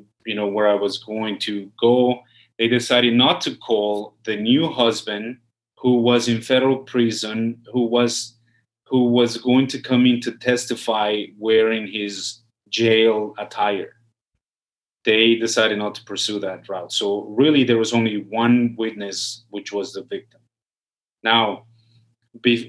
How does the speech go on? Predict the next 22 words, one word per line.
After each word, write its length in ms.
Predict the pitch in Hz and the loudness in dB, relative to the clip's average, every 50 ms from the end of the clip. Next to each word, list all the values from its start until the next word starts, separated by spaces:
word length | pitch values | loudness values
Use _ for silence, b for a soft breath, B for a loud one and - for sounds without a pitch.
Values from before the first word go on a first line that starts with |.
| 139 123 | -2 0
I, 460 | 120 120 120 117 - 120 120 117 - | 2 2 2 0 0 0 0 0 0
I, 40 | 117 | 0
I 40 | 120 | 0
know 140 | 113 120 120 | 2 4 4
we're 300 | 127 135 135 127 120 - - _ | 4 4 2 2 0 -6 -14 _
cross-examination, 1000 | - 127 120 117 - 123 110 - - - 120 113 110 110 113 117 113 - 117 104 - | -4 -4 -4 -2 -2 -4 -4 -6 -6 -4 -4 -2 -2 0 0 -2 -2 -2 -4 -2 -2
but 200 | 113 107 - - | -2 -2 -2 -4
I 100 | 110 113 | -6 -2
just 320 | 113 131 135 123 - - | -2 0 -2 -2 -4 -2
want 220 | - 127 127 123 120 | 0 2 2 2 0
to, 280 | - - 123 120 120 113 117 | 0 0 0 0 0 -2 -4
if 180 | - - - | -8 -6 -2
we 140 | 120 120 117 | -2 -2 0
can 100 | - 123 | 0 0
go 120 | 113 123 | 0 2
back 260 | 117 117 127 123 120 - | 2 2 2 2 0 -2
to 80 | 127 | -4
voir 240 | 117 113 113 110 107 | -2 0 0 0 0
dire, 560 | 101 - 110 113 117 110 104 104 101 - _ _ _ _ _ _ _ _ - | -2 -4 -2 0 2 2 2 0 -4 -10 _ _ _ _ _ _ _ _ -4
because 200 | - - - - | -4 -4 -4 -6
I 40 | - | -4
just, 260 | 117 120 120 - | -2 -2 -2 -2